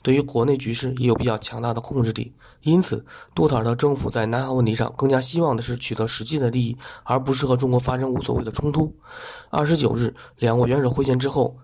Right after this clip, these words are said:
宣布成立委员会和工作组，推动南海联合油气开发尽快取得进展。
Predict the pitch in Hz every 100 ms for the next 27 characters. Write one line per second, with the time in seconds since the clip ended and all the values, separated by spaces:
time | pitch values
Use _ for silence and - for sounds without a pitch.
0 | - - 123 120 117 120 123 113 107 101
1 | - 127 113 - 151 151 123 - - -
2 | - - 127 123 110 117 123 107 107 113
3 | 113 117 - 127 123 127 131 127 120 -
4 | 104 139 117 -